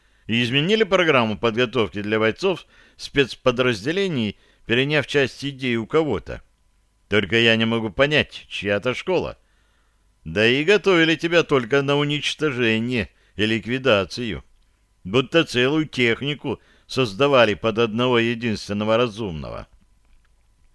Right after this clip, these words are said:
И вдруг в моей голове что-то щелкнуло. Уникальная,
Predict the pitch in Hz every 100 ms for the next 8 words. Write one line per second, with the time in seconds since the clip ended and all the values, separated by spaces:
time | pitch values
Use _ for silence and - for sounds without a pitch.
0 | _ _ _ - 120 131 196 156 135 139
1 | 175 165 113 120 135 180 185 - _ _
2 | _ _ - - 185 175 156 - - -
3 | 180 160 107 - 71 58 - _ _ _
4 | _ _ _ _ _ - 113 147 170 -
5 | 170 170 131 82 65 60 62